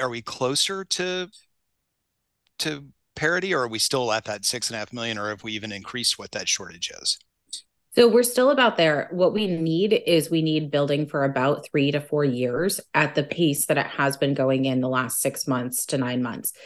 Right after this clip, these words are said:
Speaker 2: So we really do need a ramp up in building that's gonna be continual. Um, I think that one of the ways we could easier, uh, do this easier is not, uh, brand new housing starts that are coming into the marketplace,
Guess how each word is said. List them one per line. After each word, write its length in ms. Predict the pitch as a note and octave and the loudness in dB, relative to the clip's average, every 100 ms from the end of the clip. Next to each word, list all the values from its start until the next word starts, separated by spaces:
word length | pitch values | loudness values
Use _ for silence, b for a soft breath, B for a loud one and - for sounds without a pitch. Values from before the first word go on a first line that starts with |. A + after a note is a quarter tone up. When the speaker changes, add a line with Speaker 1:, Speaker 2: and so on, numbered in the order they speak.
| B B - | B B 0
Speaker 2:
So 280 | E3+ D#3+ | 6 6
we 260 | D3 D3 F3 | 6 4 4
really 260 | D#3 D3+ D#3 | 4 4 4
do 240 | D3+ D3 | 2 2
need 260 | C#3 C3+ - | 2 0 0
a 60 | |
ramp 320 | C#3+ C3+ C3 C3+ | -2 -2 -2 -2
up 140 | C3+ | 0
in 260 | C3 B2+ B2 | 0 0 2
building 560 | B2+ B2+ B2+ B2+ B2+ B B _ | 2 2 0 -2 -4 B B _
that's 180 | D#3+ D3+ | 2 4
gonna 220 | E3+ D3+ | 4 4
be 160 | D3 C#3 | 2 0
continual. 840 | C3+ B2+ - B2+ A#2+ - - - _ | -2 -2 -2 -2 -2 -2 -6 -10 _
Um, 540 | D3 C#3 C3+ C3+ - - _ - | 0 4 4 4 2 -6 _ 4
I 140 | D#3 | 4
think 380 | D#3+ G3 F#3 - | 6 4 4 6
that 260 | E3 C#3+ - | 6 6 0
one 360 | - D#3 D3+ D#3+ | -6 0 4 4
of 140 | D#3+ | 4
the 120 | D#3 C#3+ | 4 4
ways 300 | C#3+ C#3+ D3 | 4 4 2
we 140 | C#3 | 0
could 200 | D3 C#3+ - _ | 0 -4 -8 _
easier, 800 | D3+ D#3+ E3+ G#3 A#3 B3 B3+ - - | 0 2 2 2 2 2 2 0 0
uh, 260 | D#3 C#3 | 2 4
do 180 | D3+ E3 | 4 4
this 200 | D#3 C#3+ | 2 2
easier 420 | - D3 D3 C#3+ | -2 0 2 2
is 300 | - D3 C#3 | 4 2 2
not, 500 | D3+ C#3+ C#3 C#3+ - b b b - | 2 2 2 0 -2 b b b -2
uh, 160 | C#3 B2+ | 0 0
brand 440 | - D3+ D3 C#3+ | 2 4 4 4
new 200 | C#3+ C#3 | 4 2
housing 440 | C#3+ D3 C3 C3+ | 0 -2 0 0
starts 580 | B2+ - B2+ C#3 F3 - | -2 -2 2 2 2 0
that 200 | - C#3 | 0 0
are 160 | C#3+ C#3 | 2 0
coming 280 | D3 C#3 C3 | 0 2 2
into 140 | B2 | 0
the 120 | C#3+ | -2
marketplace, 560 | B2+ B2 C#3+ E3 E3 | -2 -2 0 4 4